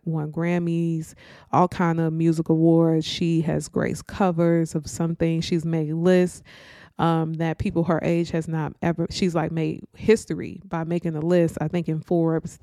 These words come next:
and no one her age has ever made this list. So, you know, she has e-, elevated and made some really sh-, big strides in her career over these last couple years. And so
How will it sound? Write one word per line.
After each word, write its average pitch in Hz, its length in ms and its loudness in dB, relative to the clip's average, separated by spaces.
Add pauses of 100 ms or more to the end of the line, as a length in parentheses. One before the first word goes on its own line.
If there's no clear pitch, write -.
and 160 300 -4
no 165 140 -2
one 165 220 -2
her 160 200 -2
age 160 300 -2
has 160 240 -2
ever 160 260 0
made 165 380 0
this 170 220 -4
list. 180 340 2
So, 160 300 4 (460)
you 214 120 2
know, 175 140 4
she 226 300 -2
has 185 300 0 (220)
e-, - 60 -6 (180)
elevated 170 560 2
and 165 140 -2
made 165 420 -2 (380)
some 165 400 -4
really 175 560 2
sh-, - 160 -12 (280)
big 180 200 -4
strides 170 500 0
in 160 120 -2
her 165 160 0
career 165 440 2
over 165 180 -2
these 165 160 0
last 160 280 -2
couple 165 200 -2
years. 170 540 2
And 170 140 -4
so 165 420 4